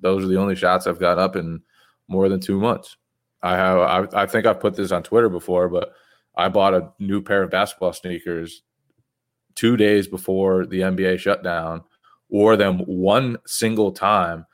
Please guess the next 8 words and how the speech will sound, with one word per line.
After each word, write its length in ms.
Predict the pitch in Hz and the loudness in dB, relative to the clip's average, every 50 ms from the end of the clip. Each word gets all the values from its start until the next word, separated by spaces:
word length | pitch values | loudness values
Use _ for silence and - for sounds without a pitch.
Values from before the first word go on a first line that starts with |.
| _ _ _ _ _ _ _ _ - | _ _ _ _ _ _ _ _ -6
and 180 | - 98 95 92 | -4 -2 -2 0
they 120 | 98 98 | 0 0
just 300 | 95 95 90 - - - | -2 -2 -6 -6 -6 -2
sit 220 | - 107 107 110 - | 0 0 0 0 0
there 480 | 104 101 98 95 92 92 87 87 - _ _ - | 0 2 2 4 4 2 0 -2 -6 _ _ -16
staring 560 | - - - - 107 110 120 113 101 92 87 | -16 -10 -4 0 2 4 4 4 2 0 0
at 240 | 85 85 87 80 87 | -2 -2 -2 -4 -6
me, 360 | 87 85 85 85 85 85 | -12 -12 -12 -12 -14 -16